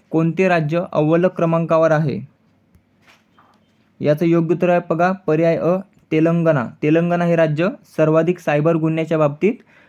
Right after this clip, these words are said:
अव्वल क्रमांकावर आहे. त्यानंतरचा बघा सोळावा प्रश्न, आयएमडीबी मध्ये कोणत्या भारतीय चित्रपटाला दोन हजार तेवीस या वर्षातील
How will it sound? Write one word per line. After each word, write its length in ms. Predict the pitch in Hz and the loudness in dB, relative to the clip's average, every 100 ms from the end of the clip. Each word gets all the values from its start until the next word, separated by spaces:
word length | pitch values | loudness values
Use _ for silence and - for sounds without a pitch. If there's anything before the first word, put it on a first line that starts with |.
| _ | _
अव्वल 340 | - 147 160 175 | -2 2 2 0
क्रमांकावर 600 | 180 170 165 160 160 151 | 0 0 0 0 2 2
आहे. 280 | 135 123 110 - _ _ _ _ _ _ _ _ _ _ _ _ _ _ _ _ _ _ _ _ _ _ _ _ _ _ _ _ _ - | 0 -2 -6 -12 _ _ _ _ _ _ _ _ _ _ _ _ _ _ _ _ _ _ _ _ _ _ _ _ _ _ _ _ _ -2
त्यानंतरचा 520 | 160 175 185 180 175 | 0 2 0 0 0
बघा 240 | 175 175 | 2 2
सोळावा 300 | 180 165 170 | 2 2 2
प्रश्न, 400 | 180 165 151 165 208 - _ _ _ _ _ _ _ _ _ _ | 2 0 0 -2 -4 -10 _ _ _ _ _ _ _ _ _ _
आयएमडीबी 800 | 143 165 180 185 170 175 170 131 - - | -2 2 2 2 2 2 2 0 -4 -4
मध्ये 360 | 147 156 165 | 0 2 0
कोणत्या 480 | 180 156 151 156 175 | 0 0 0 0 0
भारतीय 400 | 156 151 151 175 | 0 0 0 -2
चित्रपटाला 840 | 160 156 165 165 165 160 165 139 | -4 -4 -2 -2 0 2 2 0
दोन 180 | 127 143 | -2 -2
हजार 140 | 160 156 | -2 0
तेवीस 300 | 165 165 165 | 2 2 2
या 120 | 175 | 0
वर्षातील 540 | 165 156 151 156 170 | 2 0 -2 -2 -2